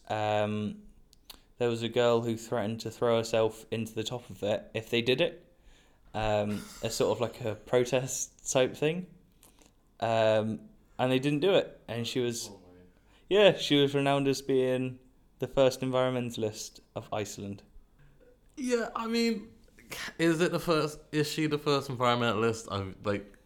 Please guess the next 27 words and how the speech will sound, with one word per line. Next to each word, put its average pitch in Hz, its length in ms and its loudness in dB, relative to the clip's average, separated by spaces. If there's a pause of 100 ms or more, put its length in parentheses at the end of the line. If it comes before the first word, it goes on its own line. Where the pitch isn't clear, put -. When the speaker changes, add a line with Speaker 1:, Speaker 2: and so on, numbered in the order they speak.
(440)
Speaker 2:
the 107 140 0
country 110 400 -2
runs 98 360 -6
on 92 100 -8
one 92 160 -8
hundred 95 360 -4
percent 92 300 -10
renewable 87 380 -8
energy. 80 320 -12 (320)
Speaker 1:
Yeah, 143 180 6
and 123 80 0
this 139 420 6
Speaker 2:
<laughs> - 0 -
Speaker 1:
is 127 120 6
the 131 80 6
thing, 135 180 6
is, 104 300 2
is 127 320 4
this 135 220 2
was, 117 160 0
like, 117 340 4
I 113 60 -2
think 147 220 -2
about 110 240 -2
a - 20 -12
century 110 440 -4
ago. 92 240 -6